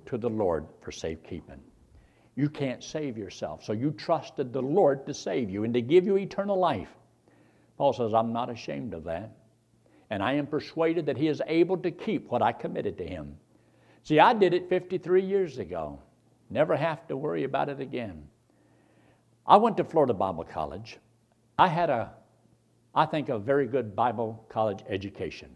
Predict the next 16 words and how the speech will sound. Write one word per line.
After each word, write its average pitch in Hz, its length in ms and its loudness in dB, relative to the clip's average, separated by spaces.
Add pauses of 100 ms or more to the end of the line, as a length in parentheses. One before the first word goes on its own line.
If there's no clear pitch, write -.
(920)
I 131 140 8
listened, 202 580 2 (440)
I 104 100 2
listened 151 400 -2
well. 76 400 -8 (960)
I 113 80 2
tried 170 240 6
to 180 60 2
memorize 131 580 4
an 113 100 0
awful 139 260 4
lot 131 200 4
of 104 80 -4
what 113 140 0
was 110 120 -8
said. - 360 -12